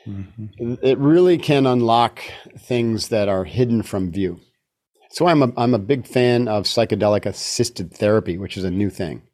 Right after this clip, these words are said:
Speaker 1: Yeah.
Speaker 2: And you can, you can get that now legally through these, uh, ketamine clinics.
Speaker 1: Yep.
Speaker 2: And they're, they're having extraordinary success in really breaking people wide open and, and uncovering some of these, uh, hidden trauma pa-,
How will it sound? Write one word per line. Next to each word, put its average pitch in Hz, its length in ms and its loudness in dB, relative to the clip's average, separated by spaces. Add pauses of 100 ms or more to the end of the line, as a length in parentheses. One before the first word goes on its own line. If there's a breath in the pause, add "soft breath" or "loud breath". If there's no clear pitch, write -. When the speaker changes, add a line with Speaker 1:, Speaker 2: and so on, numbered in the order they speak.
(360 soft breath)
Speaker 1:
Yeah. 101 140 2
Speaker 2:
And 104 180 -2
you 113 80 0
can, 110 240 0
you 120 140 0
can 113 200 0
get 117 280 0
that 101 200 0
now 101 400 0
legally 104 560 0
through 98 440 -2
these, 95 400 -4
uh, 87 180 -8
ketamine 107 460 0
clinics. 87 420 -8 (680 soft breath)
Speaker 1:
Yep. 101 120 2
Speaker 2:
And 107 140 0
they're, 117 140 2 (120)
they're 117 120 2
having 117 320 2
extraordinary 104 840 0
success - 680 -4
in 98 340 -2
really 113 200 4
breaking 95 480 0
people 92 320 -2
wide 92 200 0
open 92 280 -2
and, 82 180 -8 (560 loud breath)
and 95 180 -2
uncovering 104 600 0
some 98 200 0
of 92 60 0
these, 90 300 -2
uh, 85 160 -6
hidden 104 280 2
trauma 98 400 0
pa-, - 180 -6